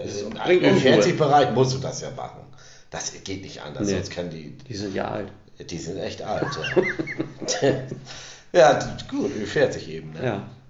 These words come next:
Speaker 1: Aber auch beim Altherrenbereich muss das schon machen.
Speaker 2: Ja, klar.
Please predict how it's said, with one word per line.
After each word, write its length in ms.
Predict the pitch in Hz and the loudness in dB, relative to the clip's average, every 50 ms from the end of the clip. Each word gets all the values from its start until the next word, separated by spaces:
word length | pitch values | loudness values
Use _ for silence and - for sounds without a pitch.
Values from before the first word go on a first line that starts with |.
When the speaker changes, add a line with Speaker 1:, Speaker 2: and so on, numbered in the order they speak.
| - - - | -14 -8 -4
Speaker 1:
Aber 160 | 104 92 85 | -2 0 0
auch 140 | 87 - - | 0 -2 -4
beim 180 | 87 76 65 | -6 -6 -6
Altherrenbereich 720 | - 80 80 - 92 101 104 87 87 78 71 71 71 69 73 | -6 -8 -4 -2 0 0 0 -2 -4 -6 -8 -8 -10 -12 -14
muss 140 | 67 65 | -14 -14
das 120 | 69 67 - | -14 -14 -14
schon 160 | - 67 65 | -14 -14 -14
machen. 240 | 64 60 - - - - - - - - - - _ - - _ - | -16 -16 -16 -18 -20 -20 -20 -20 -20 -20 -20 -20 _ -20 -20 _ -18
Speaker 2:
Ja, 120 | 120 107 107 | -16 -14 -14
klar. 220 | 92 - 113 101 | -14 -14 -16 -18